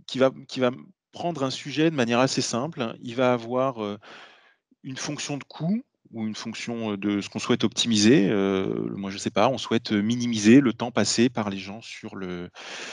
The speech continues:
euh, sur leur, sur leur poste de travail. On va mettre des contraintes en disant, euh, euh, il faut que la personne fasse, euh, plus de dix à l'heure. Et, euh,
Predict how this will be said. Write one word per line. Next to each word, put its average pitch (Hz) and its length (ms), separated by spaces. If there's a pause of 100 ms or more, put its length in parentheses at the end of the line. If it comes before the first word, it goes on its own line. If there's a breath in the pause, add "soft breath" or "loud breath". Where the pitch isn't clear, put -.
(260 loud breath)
euh, 85 260
sur - 260
leur, 90 340
sur 101 160
leur 98 140
poste 110 200
de 104 60
travail. 113 580 (340 loud breath)
On 113 60
va 120 120
mettre 127 180
des 120 100
contraintes 135 640
en 101 80
disant, 113 460
euh, 98 200 (440 loud breath)
euh, 92 340
il 90 80
faut 113 140
que - 80
la 101 80
personne 107 500
fasse, 95 440
euh, 92 220
plus 104 260
de 90 580
dix 107 400 (140)
à 95 100
l'heure. 107 420 (540 loud breath)
Et, 143 420
euh, 113 380